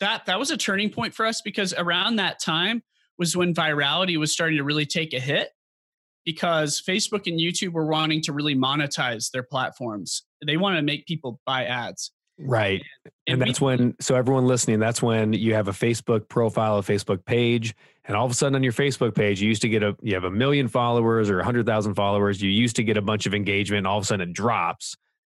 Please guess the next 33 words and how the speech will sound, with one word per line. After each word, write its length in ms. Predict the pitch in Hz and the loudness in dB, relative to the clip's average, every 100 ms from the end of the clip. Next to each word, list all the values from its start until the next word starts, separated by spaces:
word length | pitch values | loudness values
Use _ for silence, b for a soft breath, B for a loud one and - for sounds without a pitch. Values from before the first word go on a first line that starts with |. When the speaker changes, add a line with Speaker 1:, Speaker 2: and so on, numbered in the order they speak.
| _ - | _ -6
Speaker 2:
because 300 | 107 104 95 | -2 0 0
these 140 | 104 - | -4 -2
platforms 580 | 113 113 - 101 95 98 | -4 -4 -2 -2 -2 -2
are 40 | |
saying, 280 | - 101 98 | 0 0 0
"No, 100 | 104 | 0
no, 120 | 107 | 0
no, 120 | 98 | 0
we're 200 | 87 90 | -2 -2
not 300 | 98 110 165 | -2 0 0
gonna 160 | 170 131 | 0 0
push 240 | 107 104 104 | 0 0 0
organic 540 | 98 98 101 123 113 | -2 -2 0 -2 -2
reach. 320 | 90 85 - | -6 -6 -6
We're 60 | 101 | -4
not 140 | 117 | -2
gonna 140 | 131 113 | -2 0
push 240 | 113 101 | -2 -2
viral 720 | 92 95 101 113 107 90 87 85 _ _ _ | -2 -2 0 2 2 2 0 -4 _ _ _
reach. 340 | 98 92 92 113 | -4 -4 -2 0
We 100 | 113 | 2
want 240 | 101 107 | 2 0
you 80 | 104 | -2
to 80 | 92 | -4
pay 640 | - 143 170 156 117 90 - _ - | -4 0 2 2 2 0 -6 _ -6
to 80 | 101 | -2
promote 320 | 113 101 101 | 0 0 0
your 120 | 95 | -4
posts. 360 | 98 92 95 - | -2 -2 0 -2
And 80 | 92 | -4
if 80 | - | -4
you 80 | 98 | -4
do, 440 | 110 190 143 123 | 0 2 4 2